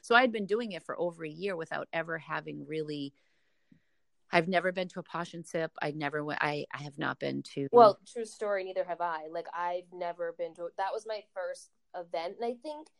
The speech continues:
Speaker 2: not to get off topic, but, like, the whole idea of a Posh and Sip, like, I could have a whole conversation about this. Like, I don't like the idea of a Posh and Sip. I like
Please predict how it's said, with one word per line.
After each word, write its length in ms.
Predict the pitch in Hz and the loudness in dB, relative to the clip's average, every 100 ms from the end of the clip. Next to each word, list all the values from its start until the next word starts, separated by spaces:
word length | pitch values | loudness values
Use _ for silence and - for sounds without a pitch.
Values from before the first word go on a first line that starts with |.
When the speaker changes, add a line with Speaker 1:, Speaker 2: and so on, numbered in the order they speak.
| _ _ _ _ - | _ _ _ _ -6
Speaker 2:
not 260 | 220 190 - | -4 -4 -4
to 100 | 233 | 0
get 120 | 214 | 4
off 200 | 185 - | 4 2
topic, 460 | 180 160 - 202 - | -2 -2 -2 -6 -2
but, 80 | 190 | 0
like, 180 | 202 | 0
the 120 | 214 208 | 0 -2
whole 220 | 208 202 | 0 0
idea 320 | 180 170 165 | 0 -2 -4
of 80 | 165 | -4
a 40 | |
Posh 340 | 165 160 156 170 | -4 -4 -6 -12
and 100 | 160 | -10
Sip, 220 | 165 160 | -8 -4
like, 120 | 165 | -4
I 80 | 160 | -2
could 120 | 165 | -2
have 120 | 170 160 | -2 -2
a 40 | |
whole 140 | 165 170 | 0 0
conversation 640 | 180 156 165 165 160 180 | 0 -4 -6 -6 -8 -6
about 280 | 175 160 - | 0 0 0
this. 240 | 165 160 - | -2 -2 -2
Like, 200 | 165 - - - _ _ _ - | -2 -2 -12 -20 _ _ _ 2
I 140 | 208 | 4
don't 200 | 226 233 - | 6 4 -2
like 360 | 202 196 170 - | -6 -4 -4 -6
the 100 | 190 | -4
idea 180 | 190 202 | -4 -4
of 60 | 202 | -8
a 40 | |
Posh 320 | - 190 196 | -4 -6 -6
and 100 | 214 | -12
Sip. 220 | - 208 - | -8 -10 -6
I 140 | 202 202 | -4 -2
like 300 | 208 196 | 0 -2